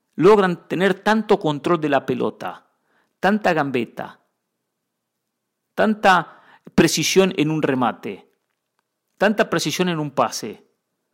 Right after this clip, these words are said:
tanto quiebre de cintura para sacarse un hombre de encima. O sea, jugamos con una pelota que hay futbolistas que les cuesta meter un pase, que le cuesta controlarla. Algunos, algunos, como pasa con Messi, pareciera que la tiene atada al pie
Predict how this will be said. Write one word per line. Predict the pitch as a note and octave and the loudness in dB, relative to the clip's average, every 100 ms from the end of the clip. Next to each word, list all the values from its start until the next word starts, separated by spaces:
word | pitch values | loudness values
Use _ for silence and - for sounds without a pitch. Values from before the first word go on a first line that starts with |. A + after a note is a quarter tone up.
| _ _ | _ _
tanto | - F#3+ G3+ | -6 -2 -2
quiebre | G3+ G#3+ G3 | 2 2 2
de | |
cintura | - D3+ G#3+ G#3 | 0 -2 2 2
para | D#3 | 2
sacarse | - C3 E3+ D3+ | 0 -2 -4 -4
un | |
hombre | D#3 D3 | -4 -2
de | C3 | -2
encima. | B2 - A2 G2+ F2 _ _ _ _ _ _ _ _ _ _ | -4 -8 -8 -10 -16 _ _ _ _ _ _ _ _ _ _
O | D#3 | -12
sea, | - D#3+ - | -2 -2 -2
jugamos | - D#3 A3+ G#3 | 0 2 2 0
con | F#3 | -4
una | F3+ - | -4 -4
pelota | D#3 E3 - G#2 - _ _ _ _ | -2 -2 -2 -10 -16 _ _ _ _
que | D#3 | -6
hay | |
futbolistas | D#3 D3+ E3+ F3+ E3 | -4 -2 -2 -2 -6
que | B2 | -8
les | B2 | -10
cuesta | - F3+ - D3+ | -4 -4 -4 -6
meter | B2+ A#2+ D#3 | -6 -6 -6
un | C#3 A#2 | -6 -6
pase, | D3 C3+ - A2 F#2 _ _ _ _ _ | -6 -6 -8 -14 -16 _ _ _ _ _
que | - | -6
le | B2 A#2+ | -6 -4
cuesta | D#3+ - C#3+ | -4 -4 -6
controlarla. | - B2 A#2+ C3+ C#3+ A2+ G2 | -6 -6 -4 0 0 0 -6
Algunos, | F2+ C3+ C#3+ F3 - - | -8 -6 -4 -4 -6 -6
algunos, | B2 D#3 E3+ C#3 B2 C3 - | -2 0 0 0 -2 -8 -16
como | G#2 G2 | -18 -6
pasa | D#3 D#3 | -4 -2
con | D#3 | -4
Messi, | D3+ - | -4 -6
pareciera | B2+ B2+ C3 F3 D#3 | -4 -4 -4 -4 -4
que | C3 | -6
la | B2+ | -8
tiene | - D#3+ D3+ | -6 -6 -6
atada | - - E3+ F3+ E3+ | -8 -4 -2 -2 -2
al | - B2+ | -4 -8
pie | B2+ A#2 F2+ | -8 -10 -10